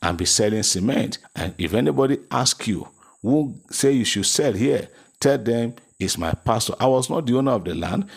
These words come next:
but I was just being prophetic to this brother. Boy, oh boy, this brother gave me one thousand and one reasons why he could not walk.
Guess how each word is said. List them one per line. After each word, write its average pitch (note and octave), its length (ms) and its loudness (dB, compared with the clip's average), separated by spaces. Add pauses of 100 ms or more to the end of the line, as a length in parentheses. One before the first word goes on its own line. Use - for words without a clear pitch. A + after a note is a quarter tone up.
(160)
but F#2 100 -2
I G2 80 2
was G2 240 2
just B2+ 280 0
being A#2 160 2
prophetic C3 760 -2
to G#2 140 2
this A2+ 180 2
brother. F2 400 0 (340)
Boy, A2 320 4
oh G#2 200 0
boy, F2 400 -4 (340)
this B2 240 2
brother A#2+ 300 0
gave B2 400 -2
me A#2 80 4
one A2+ 320 0
thousand A2+ 480 0
and F#2+ 120 0
one A2 280 0
reasons A2 560 0 (240)
why A#2 500 0
he F#2 220 -2 (100)
could F#2 240 0
not G2 260 0
walk. F2 360 -2